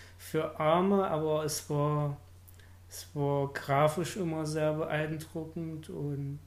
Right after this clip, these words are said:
äh, mit Halo vier waren ja auch nicht alle so einverstanden und das könnte das bessere Halo vier werden. Mal gucken.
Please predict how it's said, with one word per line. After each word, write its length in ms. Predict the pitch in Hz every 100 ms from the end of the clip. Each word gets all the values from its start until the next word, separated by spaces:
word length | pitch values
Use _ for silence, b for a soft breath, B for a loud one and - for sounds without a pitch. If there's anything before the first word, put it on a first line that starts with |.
| - - - B B B B B B B B B B -
äh, 640 | - 151 147 143 143 151 175
mit 280 | 165 160
Halo 280 | 170 170 175
vier 600 | 170 - - 185 190 170
waren 260 | 165 170 175
ja 220 | 160 -
auch 240 | 165 170
nicht 260 | 180 165 170
alle 260 | 165 170 165
so 240 | 165 165
einverstanden 1160 | 160 156 156 - 160 - - 151 156 156 160 165
und 460 | 147 151 151 147 147
das 280 | 156 147 -
könnte 720 | - 160 160 180 165 165 160 160 B B B B -
das 240 | 165 147
bessere 520 | - 160 151 175 156 147
Halo 260 | 160 170
vier 380 | 165 214 202 170
werden. 360 | 151 135 139 127 - -
Mal 180 | 147 143
gucken. 440 | 143 175 - 143